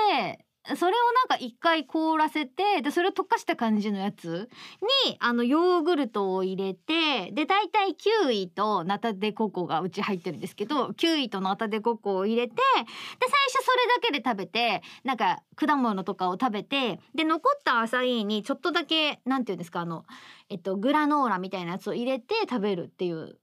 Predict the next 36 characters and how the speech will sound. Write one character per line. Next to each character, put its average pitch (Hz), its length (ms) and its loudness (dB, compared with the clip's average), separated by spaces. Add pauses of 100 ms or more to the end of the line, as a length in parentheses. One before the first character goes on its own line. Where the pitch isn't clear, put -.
(160)
感 190 240 -6
じ 175 140 -6
で 175 80 -4
す 180 100 -12
ね。 160 80 -8
毎 311 440 2
日 311 240 -2
も 311 280 0
う、 - 20 -6
な-、 233 380 -2
何 262 300 -2
年 403 180 -2
ぐ 415 80 -4
ら 302 100 0
い 220 40 -4
だ 190 100 -6
ろ 175 160 -10
う。 - 320 -18
結 494 240 0
構 466 160 4
長 285 280 4
い 262 60 0
こ 226 100 0
と 202 100 -2
ず 208 140 -2
っ - 20 -6
と 208 140 -2
そ 214 140 0
の 202 140 2
朝 202 180 -2
ご 202 140 0
は 165 140 -2
ん 151 60 -8
で 165 80 -6
す 175 120 -8
ね。 185 220 -4